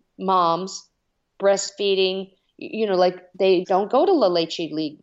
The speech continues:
meetings a lot. They don't see it. You know, they just, they weren't grown up seeing it. It didn't happen in their household, but there is a workaround. This is where our big brain doesn't get in the way. It actually can help us because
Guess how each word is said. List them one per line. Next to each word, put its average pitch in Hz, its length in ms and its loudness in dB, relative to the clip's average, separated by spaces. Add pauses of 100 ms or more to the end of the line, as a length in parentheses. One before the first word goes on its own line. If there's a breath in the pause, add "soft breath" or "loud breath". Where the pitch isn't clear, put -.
meetings 147 440 -4
a 135 60 -4
lot. 131 180 -4
They 202 100 2
don't 269 240 -2
see - 420 -2
it. - 200 -12 (260 soft breath)
You 208 100 -6
know, 190 120 0
they 190 160 0
just, 233 420 0 (260 soft breath)
they 180 100 0
weren't 190 340 -2
grown 185 300 -2
up 269 180 -2
seeing 285 400 -8
it. 269 120 -4
It 175 120 -8
didn't 170 160 -8
happen 170 340 -6
in 160 120 -6
their 160 140 -4
household, 220 600 0 (240 loud breath)
but - 260 0
there 226 220 4
is 247 280 0
a 226 60 2
workaround. 208 680 -2
This 285 200 0
is 311 160 -2
where 262 160 4
our 226 140 2
big 226 240 0
brain 202 360 -4 (220)
doesn't 190 300 0
get 196 160 0
in 190 80 -4
the 185 80 -6
way. 160 360 2
It 180 160 -2
actually 185 520 0
can 185 200 -4
help 175 380 -2
us - 300 -8 (280 loud breath)
because 175 540 -2